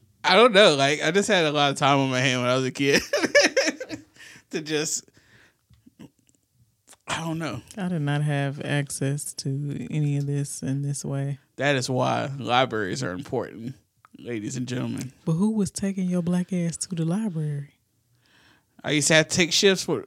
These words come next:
Speaker 1: uh, either it'd be my dad, and he'd just go read Sports Illustrated or something while I'm running around the library,
Speaker 2: Mm-mm.
Speaker 1: or it'd be my mom. My mom hated it 'cause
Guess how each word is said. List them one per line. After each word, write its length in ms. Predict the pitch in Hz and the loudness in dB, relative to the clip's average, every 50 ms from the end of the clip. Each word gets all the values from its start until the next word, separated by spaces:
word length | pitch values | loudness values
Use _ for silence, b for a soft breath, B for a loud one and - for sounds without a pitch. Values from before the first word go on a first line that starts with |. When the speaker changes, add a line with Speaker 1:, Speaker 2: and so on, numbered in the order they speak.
| - | -12
Speaker 1:
uh, 440 | 85 85 113 135 143 139 135 135 - - | -14 -8 -4 -2 -2 0 0 -2 -4 -6
either 260 | - 127 147 151 151 147 | -6 -4 -2 0 2 2
it'd 120 | 147 143 | 2 2
be 120 | 139 151 151 | 2 2 2
my 160 | 151 147 139 | 4 4 2
dad, 480 | 139 131 151 151 160 170 170 170 - - _ _ _ _ | 4 4 4 4 6 4 4 2 0 -4 _ _ _ _
and 120 | - 120 123 | -10 -6 -4
he'd 220 | 123 143 143 135 | -2 -2 0 0
just 180 | 143 147 135 - | 0 -2 0 2
go 300 | 156 147 151 151 156 151 b b b b b b b b b _ | 4 4 6 6 4 2 b b b b b b b b b _
read 540 | - 135 139 143 151 165 170 175 170 151 - - - - | -8 -4 -2 0 0 0 0 -2 -4 -6 -10 -8 -6 -6
Sports 340 | - - 170 170 175 - 180 | -2 2 4 4 4 6 4
Illustrated 600 | 175 175 180 - - 190 180 185 180 180 185 185 | 4 4 4 4 4 6 6 6 4 4 2 0
or 40 | |
something 360 | 170 - 202 202 202 196 190 180 | 0 0 0 -2 0 0 -2 0
while 220 | 170 160 160 165 | 2 4 4 4
I'm 120 | 165 170 170 | 4 2 0
running 220 | 175 175 170 170 | 0 0 0 2
around 220 | 170 170 170 170 170 | 2 2 2 2 2
the 40 | 170 | 2
library, 520 | 165 175 170 175 180 185 185 180 185 185 b b b b b b 214 | 4 4 2 2 2 0 0 0 -2 -4 b b b b b b -4
Speaker 2:
Mm-mm. 680 | 196 190 180 165 - 147 143 147 143 139 143 151 151 | -2 -2 -2 -2 -2 -4 -2 -2 -2 -2 -2 -2 -2
Speaker 1:
or 180 | 110 135 139 | 0 0 0
it'd 100 | 135 135 | 0 0
be 100 | 135 139 | 0 0
my 140 | 135 135 131 | 0 0 0
mom. 460 | 131 135 135 139 147 143 139 131 131 | 2 2 4 4 4 4 2 2 2
My 100 | 131 131 | 0 0
mom 260 | 135 147 165 165 147 131 | 4 6 6 6 6 6
hated 320 | 120 151 147 147 131 98 | 4 4 4 4 4 0
it 120 | - - _ _ - - - _ _ _ _ _ - - | -2 -6 _ _ -20 -20 -20 _ _ _ _ _ -16 -12
'cause 480 | - 147 143 143 - - 135 - - | -10 -8 -6 -6 -6 -6 -6 -8 -8